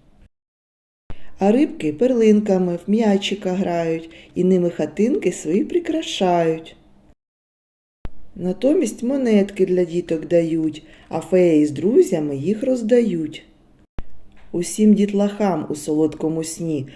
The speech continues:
щоб зубки в малят росли гарні й міцні. Ось така вона зубна фея. Вона хоче вам, малята, допомогти, розказати, як правильно доглядати за зубками, щоб вони були гарні й міцні,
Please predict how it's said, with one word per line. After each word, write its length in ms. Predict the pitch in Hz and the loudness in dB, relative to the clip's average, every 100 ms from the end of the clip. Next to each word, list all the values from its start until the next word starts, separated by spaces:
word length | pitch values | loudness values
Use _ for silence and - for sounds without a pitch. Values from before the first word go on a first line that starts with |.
| - | -18
щоб 220 | - 156 | -6 -4
зубки 460 | 156 208 214 - 147 | 0 0 0 -2 -4
в 60 | |
малят 420 | 147 147 190 262 240 | -2 -2 -2 -2 -6
росли 340 | 151 - 147 | -10 -6 -6
гарні 480 | 156 240 254 151 143 | -2 -2 -2 -6 -4
й 40 | |
міцні. 720 | 165 226 240 - 175 180 151 156 _ _ _ - - - - - | -2 -2 -4 -8 -4 -4 -6 -16 _ _ _ -10 -8 -8 -10 -6
Ось 220 | 190 202 | -4 -4
така 400 | 180 175 180 170 | -6 -4 -2 0
вона 320 | 147 143 139 | 0 -4 -8
зубна 480 | 135 143 143 185 - | -10 -10 -8 -8 -8
фея. 600 | - - 160 143 131 127 - _ - - - | -8 -6 -4 -4 -6 -10 -18 _ -20 -20 -8
Вона 280 | 165 190 | -2 -2
хоче 380 | 185 196 196 185 | 0 0 0 -2
вам, 200 | 165 170 | -2 -4
малята, 400 | 170 175 247 240 | -2 -4 -4 -6
допомогти, 920 | 180 196 208 214 220 - - 185 143 - - - - | -6 -6 -2 -2 -4 -10 -4 -2 -4 -10 -20 -20 -12
розказати, 800 | 165 170 - 214 202 196 175 143 | -10 -8 -6 -4 -2 -2 -2 -6
як 200 | 156 151 | -8 -6
правильно 480 | 196 190 175 160 151 | -4 -2 -2 -4 -6
доглядати 720 | 151 147 143 143 220 262 220 | -8 -8 -10 -6 -6 -6 -6
за 160 | 185 196 | -4 -4
зубками, 640 | 180 196 196 180 170 165 | -4 -6 -6 -6 -6 -8
щоб 240 | 170 165 156 | -12 -12 -8
вони 260 | 165 170 | -6 -4
були 280 | 156 156 151 | -4 -6 -6
гарні 520 | 131 185 254 233 208 | -6 -6 -6 -4 -2
й 40 | 202 | -2
міцні, 640 | 190 185 - 165 156 143 | -4 -6 -10 -8 -8 -8